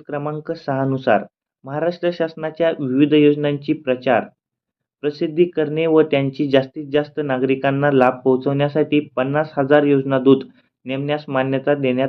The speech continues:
आली आहे. योजना दूत कार्यक्रमाच्या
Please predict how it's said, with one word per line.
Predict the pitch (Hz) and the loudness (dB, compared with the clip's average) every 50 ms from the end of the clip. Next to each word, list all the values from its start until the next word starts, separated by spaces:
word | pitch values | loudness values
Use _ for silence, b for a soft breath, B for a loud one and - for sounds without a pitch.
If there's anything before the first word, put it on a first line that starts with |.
| 135 _ - | -4 _ -14
आली | 120 113 107 104 | -12 -8 -6 -6
आहे. | 101 98 101 101 92 92 - _ _ _ _ _ _ _ _ _ _ _ _ - | -6 -8 -8 -12 -14 -14 -16 _ _ _ _ _ _ _ _ _ _ _ _ -6
योजना | 135 156 165 165 175 180 185 | -6 -4 -4 -2 -2 -2 0
दूत | 180 202 202 202 - | 0 0 -2 -2 -4
कार्यक्रमाच्या | - 165 160 160 156 160 165 160 156 156 156 151 156 - 170 165 | -4 -2 -2 -2 -2 0 0 0 0 0 -2 -4 0 0 0 0